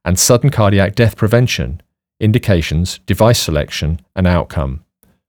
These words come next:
by Ilan Goldenberg and colleagues from the University of Rochester Medical Center in Rochester, United States. Goldenberg et al respond in a separate comment. In the contribution entitled, "Animals in Cardiovascular Research,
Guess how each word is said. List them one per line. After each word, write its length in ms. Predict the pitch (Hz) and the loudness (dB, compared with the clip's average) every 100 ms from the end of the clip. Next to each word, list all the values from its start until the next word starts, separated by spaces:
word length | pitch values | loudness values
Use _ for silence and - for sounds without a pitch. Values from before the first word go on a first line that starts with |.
| _ - | _ -4
by 120 | - | 0
Ilan 320 | 120 117 135 | 2 4 4
Goldenberg 640 | 123 127 98 78 76 69 - | 4 2 2 -2 -2 -2 -4
and 160 | 92 | -6
colleagues 380 | - 120 80 69 | 0 2 2 -2
from 160 | - 82 | -2 0
the 60 | |
University 500 | 87 107 104 95 - | 4 4 4 0 0
of 120 | 90 | 0
Rochester 440 | 107 113 - - 85 | 2 2 0 -4 -2
Medical 420 | 87 104 107 82 | 0 2 0 -4
Center 420 | - 76 73 67 - | -4 -4 -4 -6 -2
in 100 | 104 | 2
Rochester, 440 | 113 - - - | 2 2 -6 -4
United 440 | 78 80 82 - | -2 0 0 -2
States. 580 | 76 - 101 65 - - _ _ _ _ _ _ | -6 0 0 -2 -8 -12 _ _ _ _ _ _
Goldenberg 540 | - 151 180 104 80 85 | 2 4 4 4 2 2
et 180 | 95 78 | 2 2
al 220 | 67 82 | 0 0
respond 420 | 95 - 120 80 | 0 2 2 2
in 120 | 76 | 0
a 40 | 76 | -2
separate 360 | - 80 - | 0 -2 -2
comment. 580 | - 107 67 65 62 - _ _ _ _ _ _ _ _ _ _ _ _ _ - | 0 2 2 -4 -10 -14 _ _ _ _ _ _ _ _ _ _ _ _ _ -2
In 100 | 226 | 0
the 60 | |
contribution 540 | - 185 127 135 120 107 | 4 4 4 4 4 2
entitled, 580 | 101 117 107 101 98 - _ _ _ _ - | 4 4 2 2 -2 -4 _ _ _ _ -2
"Animals 420 | 151 127 73 82 | 0 2 0 0
in 100 | 90 | 0
Cardiovascular 720 | 87 117 117 104 101 - 98 92 | 2 2 4 4 2 2 0 4
Research, 640 | 139 - - 107 - - | 4 2 -2 -4 -10 -14